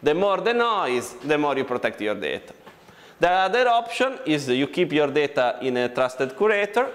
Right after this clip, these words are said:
okay? And then you release the answer with some noise over it. A noise which is large enough to protect the original data, but small enough to preserve the information,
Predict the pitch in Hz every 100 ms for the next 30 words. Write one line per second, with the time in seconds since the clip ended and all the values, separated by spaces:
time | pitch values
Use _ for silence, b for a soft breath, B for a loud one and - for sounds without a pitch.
0 | - - 127 131 196 - - B B B
1 | B B 233 240 165 165 196 180 175 175
2 | 190 175 147 127 123 175 160 165 160 208
3 | 240 269 - - 147 170 165 143 185 190
4 | 190 185 147 113 113 113 110 113 110 110
5 | - - - - 151 165 165 190 196 165
6 | - 139 131 135 151 139 156 151 131 -
7 | - 127 127 127 139 135 - 123 127 131
8 | 151 233 151 135 139 160 131 - 117 123
9 | 139 139 127 120 117 143 165 135 135 -
10 | 175 143 139 151 127 113 107 110 107 110
11 | 98 73 - -